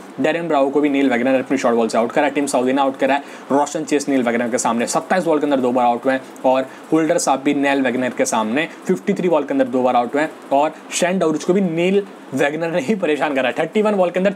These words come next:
तीन दफ़ा आउट करा है। तो मैं कह सकता हूँ शैन डॉरिच और नील वैगनर का यहाँ पे कांटा भिड़ने वाला अच्छे से।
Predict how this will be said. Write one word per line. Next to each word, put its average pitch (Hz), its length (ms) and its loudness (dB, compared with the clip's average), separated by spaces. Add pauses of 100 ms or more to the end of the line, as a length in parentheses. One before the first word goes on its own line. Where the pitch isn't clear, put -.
(120)
तीन 214 200 4
दफ़ा 190 180 2
आउट 165 140 0
करा 143 160 0
है। 135 60 -4
तो 180 100 -2
मैं 196 120 0
कह 180 80 2
सकता 175 240 -2
हूँ 220 100 0 (200)
शैन 214 240 2
डॉरिच 202 280 0 (220)
और 180 120 2
नील 175 200 -2
वैगनर 147 300 0
का 151 100 0
यहाँ 135 100 0
पे 151 100 -2
कांटा 135 300 0
भिड़ने 117 260 0
वाला 107 180 2
अच्छे 123 240 -2
से। - 160 -6